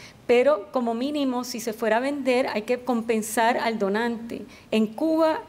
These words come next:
hay campañas masivas de recolección de sangre donde se le dice al pueblo que es para salvar vidas,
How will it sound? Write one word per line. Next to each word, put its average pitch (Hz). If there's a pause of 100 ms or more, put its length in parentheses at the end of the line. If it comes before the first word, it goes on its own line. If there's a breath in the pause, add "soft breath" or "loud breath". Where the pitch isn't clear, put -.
(100)
hay 208
campañas 226
masivas 269
de 240
recolección 220
de 254
sangre 220 (420 loud breath)
donde 220
se 220
le 214
dice 208
al 269
pueblo 254 (360)
que 208
es 220
para 202
salvar 196
vidas, 302